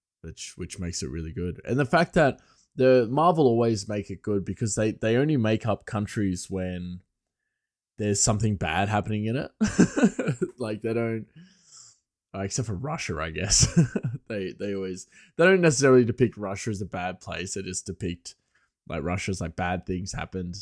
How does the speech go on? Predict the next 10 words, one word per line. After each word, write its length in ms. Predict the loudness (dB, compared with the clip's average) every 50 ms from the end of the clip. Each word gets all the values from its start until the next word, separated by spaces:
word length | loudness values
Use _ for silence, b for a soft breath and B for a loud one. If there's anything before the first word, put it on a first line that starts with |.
| -16 _
to 80 | -12 -10
Black 280 | -6 -6 -8 -8 -6 -8
Widow 260 | -8 -8 -6 -8 -8
in 260 | -8 -8 -10 -8 -8
Russia. 400 | -8 -10 -10 -10 -10 -10 -10 -10
So 220 | -10 -10 -10 -10
it's 260 | -10 -12 -12 -12 -12 -12
kind 300 | -10 -10 -10 -10 -10 -10
of 120 | -12 -10
like 280 | -10 -8 -8 -10 -10